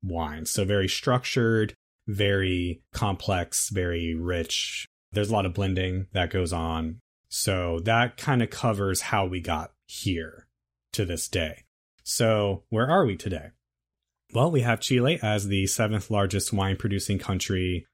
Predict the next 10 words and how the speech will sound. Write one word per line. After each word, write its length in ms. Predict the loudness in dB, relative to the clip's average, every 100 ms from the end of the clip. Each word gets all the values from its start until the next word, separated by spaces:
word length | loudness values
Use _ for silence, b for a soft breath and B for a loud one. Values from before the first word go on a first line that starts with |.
| _ -2
in 220 | 0 2
general, 520 | 2 2 2 0 -4 _ -6
and 160 | 0 2
it 120 | 2
is 160 | 0 0
the 160 | -2
fifth 420 | 0 0 0 0 -6
largest 680 | 0 2 2 2 2 0 -2
wine 360 | 0 0 -2 -2
exporter 800 | -2 -2 -6 -4 -6 -6 -14